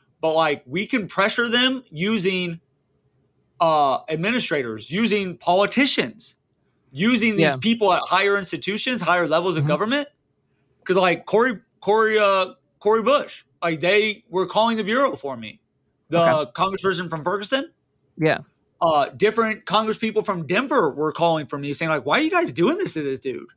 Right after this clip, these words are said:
Speaker 1: Like,
Speaker 2: Yeah.
Speaker 1: what is going on?"
Speaker 2: So, I mean,
Speaker 1: And
Speaker 2: that
Speaker 1: so
Speaker 2: meant, go ahead.
Speaker 1: Go ahead. I was just gonna say, like,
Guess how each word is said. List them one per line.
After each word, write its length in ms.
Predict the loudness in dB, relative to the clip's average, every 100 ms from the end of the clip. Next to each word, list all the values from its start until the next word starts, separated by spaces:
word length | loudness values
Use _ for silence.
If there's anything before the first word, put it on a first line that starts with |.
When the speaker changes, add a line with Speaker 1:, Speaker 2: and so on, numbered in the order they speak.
| _ _ _
Speaker 1:
Like, 120 | 0 2
Speaker 2:
Yeah. 100 | 4
Speaker 1:
what 120 | 2
is 120 | 0
going 300 | 2 2 4
on?" 300 | 4 2 0 -8 _ _ _ _ _ _ _ _ -6
Speaker 2:
So, 120 | 0
I 40 | 2
mean, 40 |
Speaker 1:
And 80 | 2
Speaker 2:
that 60 | 4
Speaker 1:
so 120 | 4
Speaker 2:
meant, 280 | 2 -8 _ _ -10
go 80 | 0
ahead. 180 | 0 0 -6 -8
Speaker 1:
Go 80 | -6
ahead. 160 | -8 -12 _ _ _ 0
I 40 |
was 80 | 2
just 100 | 2
gonna 120 | 0
say, 140 | 2 2
like, 260 | 2 -2